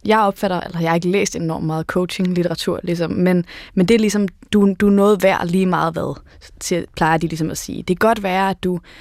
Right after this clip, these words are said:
drikker for meget, og det kan godt være, at du har været dum mod din mand eller din kone, men, men du har værdi. Og det er ligesom ikke det, han siger.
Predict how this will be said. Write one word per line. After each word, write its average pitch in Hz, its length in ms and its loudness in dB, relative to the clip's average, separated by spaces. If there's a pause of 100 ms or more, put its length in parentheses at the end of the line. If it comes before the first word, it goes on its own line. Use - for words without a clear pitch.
(200)
drikker 160 240 -4
for 151 140 -6
meget, 147 400 -6
og 160 100 -6
det 185 140 -4
kan 196 100 2
godt 202 160 0
være, 180 220 -2
at 175 140 -8
du 170 100 -6
har 165 100 -4
været 165 300 -2
dum 175 160 0
mod 170 280 -4
din 160 180 -2
mand 160 240 -4
eller 165 140 -6
din 160 160 -4
kone, 165 440 -2 (420)
men, 190 300 0
men 190 220 2
du 220 160 4
har 202 180 0
værdi. - 480 -4 (440)
Og 196 100 -2
det 202 60 4
er - 20 -2
ligesom 208 200 0
ikke 285 180 0
det, 190 120 -2
han 180 160 -4
siger. 180 260 -8